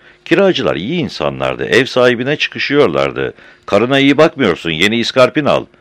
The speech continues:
Kızlarının çorapları akmış. Karşımızda bu çirkin kılıkta insan görmek istemiyoruz." Ev sahibi, "Haklısınız ama param yok." dedi. "Bizim karımız, kızımız değil, senin. Ayıptır, biz sana yardım edelim." Ev sahibi onlara dua ediyordu.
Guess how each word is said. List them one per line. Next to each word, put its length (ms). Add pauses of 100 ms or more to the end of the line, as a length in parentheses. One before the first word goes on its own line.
(260)
Kızlarının 480
çorapları 540
akmış. 460 (220)
Karşımızda 520
bu 100
çirkin 340
kılıkta 300
insan 340
görmek 320
istemiyoruz." 680 (920)
Ev 140
sahibi, 380
"Haklısınız 540
ama 200
param 340
yok." 200
dedi. 340 (400)
"Bizim 300
karımız, 440
kızımız 420
değil, 220
senin. 420 (160)
Ayıptır, 540
biz 120
sana 240
yardım 300
edelim." 420 (720)
Ev 140
sahibi 420
onlara 380
dua 280
ediyordu. 600